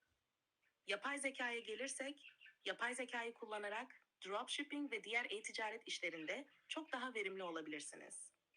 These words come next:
Özellikle ürün araştırmalarını hızlandırmak, trendlere daha kolay ayak uydurmak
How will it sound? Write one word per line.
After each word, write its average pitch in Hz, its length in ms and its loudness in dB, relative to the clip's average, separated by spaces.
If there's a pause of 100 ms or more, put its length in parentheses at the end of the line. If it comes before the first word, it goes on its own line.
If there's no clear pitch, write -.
(120)
Özellikle 214 680 2
ürün 226 200 0
araştırmalarını 226 760 0
hızlandırmak, 165 840 -2 (400)
trendlere 220 580 2
daha 180 240 2
kolay 285 340 2
ayak 233 300 0
uydurmak 160 580 -2